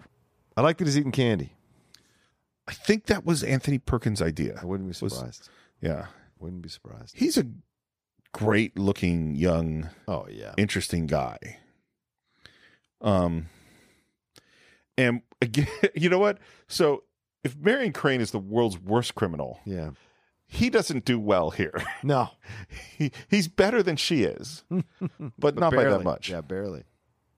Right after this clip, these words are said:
Speaker 2: Twelve Cabins, Twelve Vacancies.
Speaker 1: <laughs>
Speaker 2: Have you watched the Bates Motel show?
Speaker 1: No, not yet.
Speaker 2: I heard it was good.
Speaker 1: Yeah, yeah.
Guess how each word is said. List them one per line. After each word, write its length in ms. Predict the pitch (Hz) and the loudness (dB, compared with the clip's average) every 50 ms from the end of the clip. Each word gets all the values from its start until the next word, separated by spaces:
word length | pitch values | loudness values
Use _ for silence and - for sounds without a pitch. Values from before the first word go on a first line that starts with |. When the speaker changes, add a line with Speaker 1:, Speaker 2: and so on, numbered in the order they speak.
| _ _ _ _ _ _ _ _ _ _ _ _ _ _ _ - | _ _ _ _ _ _ _ _ _ _ _ _ _ _ _ -2
Speaker 2:
Twelve 240 | - 131 127 123 | 2 2 2 2
Cabins, 320 | - - 139 143 135 131 - | 2 2 2 2 0 0 0
Twelve 200 | - 139 135 123 | 2 2 2 4
Vacancies. 640 | 131 135 - - 143 - - 101 98 98 - - - - - - _ _ _ _ _ _ _ - - - - | 2 2 2 0 -4 -4 -4 -4 -4 -4 -6 -10 -12 -16 -20 -20 _ _ _ _ _ _ _ -20 -10 -6 -4
Speaker 1:
<laughs> 120 | 214 196 - _ _ _ - | -4 -4 -6 _ _ _ -2
Speaker 2:
Have 160 | 135 143 143 | 0 0 2
you 120 | 160 226 | 0 0
watched 340 | 226 247 202 180 196 - - - | 2 2 2 2 0 -2 -4 -4
the 40 | 156 | 0
Bates 260 | 156 160 165 - - | 0 0 0 0 -2
Motel 340 | 160 151 - - 139 131 - | -4 -4 -2 0 -2 0 0
show? 320 | - - 175 175 180 175 - _ _ _ _ _ _ _ _ _ - | -2 -2 -2 -2 -4 -4 -8 _ _ _ _ _ _ _ _ _ 0
Speaker 1:
No, 240 | 151 165 131 107 - _ _ - | 0 0 0 0 -6 _ _ -6
not 120 | 131 139 | -4 -2
yet. 160 | 139 104 - _ - - | -2 -2 -4 _ -6 0
Speaker 2:
I 100 | 139 143 | 2 4
heard 180 | 160 208 247 254 | 6 6 4 4
it 20 | 214 | 2
was 140 | 170 - - | 0 -2 0
good. 340 | - 175 208 - 220 143 - _ _ _ | 2 2 2 2 0 -6 -12 _ _ _
Speaker 1:
Yeah, 160 | - 233 277 285 | 0 2 2 4
yeah. 260 | 294 285 269 180 | 4 2 0 0